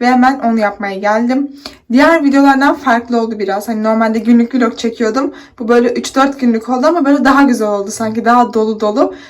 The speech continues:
ve daha uzun oldu. O yüzden mutluyum bir tık. Böyle videolar beğeniyorsanız bu tarz şeyler çekerim. Hatta hani günlük vlog çekmek yerine bu tarz vloglar çekerim. Ee, umarım videomu beğenmişsinizdir.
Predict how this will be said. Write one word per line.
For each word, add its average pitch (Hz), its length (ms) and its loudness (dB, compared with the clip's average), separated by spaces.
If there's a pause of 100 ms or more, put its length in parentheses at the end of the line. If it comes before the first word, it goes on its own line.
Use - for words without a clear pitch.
(120)
ve 247 120 0
daha 277 240 6
uzun 226 220 0
oldu. 208 540 0 (320)
O 240 80 0
yüzden 240 280 2
mutluyum 226 500 -4
bir 202 100 -4
tık. - 360 -12 (540)
Böyle 294 320 2
videolar 254 440 0
beğeniyorsanız 254 840 -2 (120)
bu 254 100 -4
tarz 247 240 2
şeyler 254 420 -2
çekerim. 208 400 -4
Hatta 220 240 -6
hani 208 180 -4
günlük 247 340 4
vlog 262 220 0
çekmek 262 380 -4
yerine 269 200 0
bu 277 80 0
tarz 233 280 0
vloglar 208 460 -2
çekerim. 254 500 -2 (720)
Ee, 226 240 -2
umarım 330 300 4
videomu 254 360 2
beğenmişsinizdir. 226 880 -2